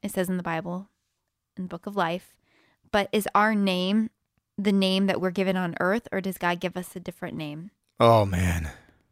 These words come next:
Speaker 1: I think he gives us a different name.
Speaker 2: I
Speaker 1: And
Speaker 2: think
Speaker 1: that's
Speaker 2: it's a
Speaker 1: the name that we will be when we are in heaven,
Speaker 2: I think it's a diff-
Speaker 1: personally.
Speaker 2: yeah, I've never thought about that. Um, but now that you say it, I think you're right. Because I don't think God's sitting there going like,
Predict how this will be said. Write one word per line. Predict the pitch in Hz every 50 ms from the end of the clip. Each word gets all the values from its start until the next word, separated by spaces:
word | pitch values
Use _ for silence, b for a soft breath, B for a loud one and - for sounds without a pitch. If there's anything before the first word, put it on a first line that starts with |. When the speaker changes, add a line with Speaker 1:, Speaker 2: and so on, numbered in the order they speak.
| _ _ _ _ _ - -
Speaker 1:
I | 196 208 208
think | - 196 170
he | - -
gives | 170 165 -
us | 151 - -
a | 160
different | - 170 - - - -
name. | - 151 147 143 156 - -
Speaker 2:
I | 127 131
Speaker 1:
And | 131 127
Speaker 2:
think | 185
Speaker 1:
that's | 185 -
Speaker 2:
it's | 113
a | -
Speaker 1:
the | 190
name | 190 180 180 180
that | 170 -
we | 180 180
will | 170 165 165
be | 175 180 175 170
when | 170 170 160 160
we | 160 160
are | 160 160
in | 156 156
heaven, | 170 156 - - 143 -
Speaker 2:
I | - 127 131
think | 127 127 110
it's | 85
a | 101
diff- | 101 92
Speaker 1:
personally. | 92 - 151 151 156 143 127
Speaker 2:
yeah, | 123 127 120 113
I've | 117 131 139
never | 185 208 202 156
thought | - - 131 139 139
about | 143 147 147 - -
that. | - 82 80 80 - - 101
Um, | 104 101 101 101 98 98 98 - _ -
but | - 107 107 - - b b b b b b -
now | 117 131 160
that | 185 190
you | 139
say | - - 110 104 113
it, | 120 -
I | 110
think | - - 160 -
you're | 113 107
right. | 90 82 82 78 67 - - 107
Because | 110 110 120 -
I | 123 147
don't | 180 175
think | 180 175 117 -
God's | 110 101 107 110 -
sitting | - 120 107
there | 104 101
going | 95 107 101 98 92
like, | 90 92 92